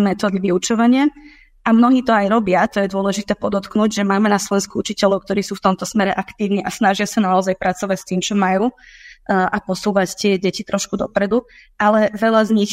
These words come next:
e, ako časom ostane demotivovaných, pretože ten systém im dáva celkom striktné mantinely,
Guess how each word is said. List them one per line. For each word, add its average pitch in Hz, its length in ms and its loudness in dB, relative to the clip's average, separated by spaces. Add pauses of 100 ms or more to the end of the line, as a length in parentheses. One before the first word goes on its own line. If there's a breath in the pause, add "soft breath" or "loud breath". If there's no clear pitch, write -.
(160)
e, 190 240 0
ako - 320 -4
časom 202 560 0 (160)
ostane 208 320 0
demotivovaných, 185 920 0 (680)
pretože 196 400 -2
ten 214 160 2
systém 214 400 0
im 196 160 2
dáva 190 560 0
celkom 226 320 0
striktné - 400 -2
mantinely, 190 720 0